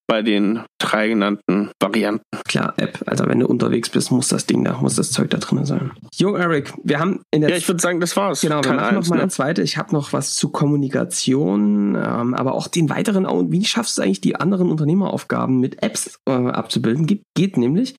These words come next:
Speaker 2: Und da hab ich ein paar Ideen, äh, und da, das kommt dann irgendwann als Überraschungsfolge in, in der Zukunft.
Speaker 1: Teil zwei, genau, von den Tools für Unternehmer.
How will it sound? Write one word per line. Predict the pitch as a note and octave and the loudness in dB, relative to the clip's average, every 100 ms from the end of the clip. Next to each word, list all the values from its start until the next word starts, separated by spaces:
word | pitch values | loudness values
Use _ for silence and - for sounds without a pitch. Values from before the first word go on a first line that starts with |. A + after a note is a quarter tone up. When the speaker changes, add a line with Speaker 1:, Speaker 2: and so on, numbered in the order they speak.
| - | -2
Speaker 2:
Und | C#3+ C#3 C#3 | 0 0 0
da | |
hab | F3 | 0
ich | G#3+ | 0
ein | E3+ | 0
paar | D#3 | 0
Ideen, | C3 B2+ B2+ F#3+ A#3+ | 0 2 2 2 0
äh, | |
und | - D#3+ E3 E3+ E3+ | 0 0 0 0 0
da, | E3 | -2
das | - D#3+ D3+ | -2 -4 -2
kommt | F3+ | 0
dann | F#3 | 0
irgendwann | D#3+ E3 E3 | 2 2 0
als | - D#3+ | 0 0
Überraschungsfolge | D#3 C#3+ D#3+ G#3+ G3 F#3+ F3+ | 0 0 0 0 0 0 2
in, | F#3 F3 F3 | 2 0 0
in | F3 D3 | 0 0
der | C#3 | 0
Zukunft. | - A3 C3 B2 - | 0 0 0 -2 -2
Speaker 1:
Teil | D3 C3 C3 | -2 0 -2
zwei, | - B2 A2+ A2+ | -2 0 0 0
genau, | D#3 D#3 C3 A#2+ | 0 0 0 -2
von | A#2+ - C3 | -2 0 0
den | C3 | 0
Tools | A#2+ C#3+ B2+ | 0 0 0
für | C3 | 0
Unternehmer. | A#2 A#2 A#2+ A#2 | 2 2 2 0